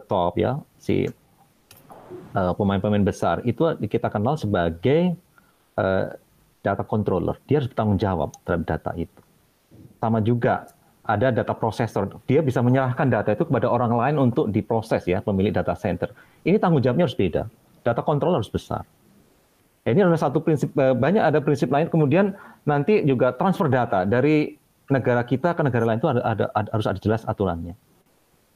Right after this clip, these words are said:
Tidak bisa negara yang lebih rendah level pengaturannya,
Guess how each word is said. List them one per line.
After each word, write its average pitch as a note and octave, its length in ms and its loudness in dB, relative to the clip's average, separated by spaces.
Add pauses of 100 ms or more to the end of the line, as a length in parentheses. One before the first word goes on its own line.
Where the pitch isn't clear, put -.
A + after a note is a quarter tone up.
(100)
Tidak A#2 180 2
bisa C#3+ 600 -2
negara B2 320 2
yang A#2+ 80 2
lebih A#2 180 2
rendah B2 380 2 (420)
level C3 240 0
pengaturannya, B2 800 0